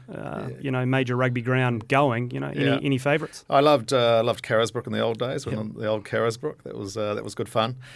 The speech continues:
Speaker 2: Um, the grounds in New Zealand being multi-purpose. Um, I love, you know, obviously Eden Park has, has special memories for me, but I love the traditional rugby grounds and, and South Africa.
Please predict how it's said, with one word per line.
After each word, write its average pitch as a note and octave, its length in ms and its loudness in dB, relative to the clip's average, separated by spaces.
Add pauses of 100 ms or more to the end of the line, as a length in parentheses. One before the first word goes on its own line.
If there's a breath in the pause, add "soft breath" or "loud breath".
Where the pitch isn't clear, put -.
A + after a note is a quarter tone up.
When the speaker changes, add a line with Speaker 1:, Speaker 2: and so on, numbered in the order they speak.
(160 loud breath)
Speaker 2:
Um, B2+ 340 4
the C3 200 -4
grounds C3+ 260 4
in A2 60 -4
New A2 80 0
Zealand A2+ 240 0
being A2 160 0
multi-purpose. A2+ 920 0
Um, G#2+ 640 -2
I A#2 120 -2
love, A#2 600 0
you A#2+ 80 -10
know, F#2 120 -6
obviously F#2 300 -8
Eden F2 160 -8
Park F#2+ 280 -8
has, F#2 200 -12
has - 160 -10
special G2+ 320 -8
memories F#2+ 400 -8
for G#2 180 -10
me, G2+ 180 -12 (440 loud breath)
but A2+ 100 -2
I A2+ 60 4
love A2+ 220 2
the G#2 100 -6
traditional G#2+ 500 -6
rugby G2+ 260 -4
grounds A2 400 -4
and, G2 200 -8
and G2+ 420 -8
South G2 320 -6
Africa. G#2 460 -4